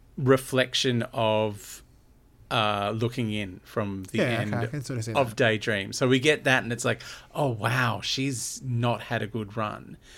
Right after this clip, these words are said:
Speaker 1: And this one you go, "Oh, okay, so she's had a fairly difficult upbringing, but we are,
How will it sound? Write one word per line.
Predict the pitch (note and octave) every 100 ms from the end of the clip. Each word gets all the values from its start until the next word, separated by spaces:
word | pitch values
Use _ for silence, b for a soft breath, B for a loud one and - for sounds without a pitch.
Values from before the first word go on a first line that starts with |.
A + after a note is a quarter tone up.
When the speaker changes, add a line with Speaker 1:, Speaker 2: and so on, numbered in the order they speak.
| B B -
Speaker 1:
And | C#3+ C3
this | D3 -
one | F3 D3+
you | C3+
go, | B2+ B2 B2 F3+
"Oh, | A#3+ C4
okay, | - G3 C3+ C3+
so | E3+
she's | D3+ D#3+ C#3
had | - D#3 E3+ -
a | -
fairly | - - C3 C3+ C3+
difficult | A#2+ C3 B2+ C3+ B2
upbringing, | A#2 - A2+ A2
but | A2 A2 A#2+
we | A2 A2 A2
are, | G#2+ G#2+ G#2 G#2+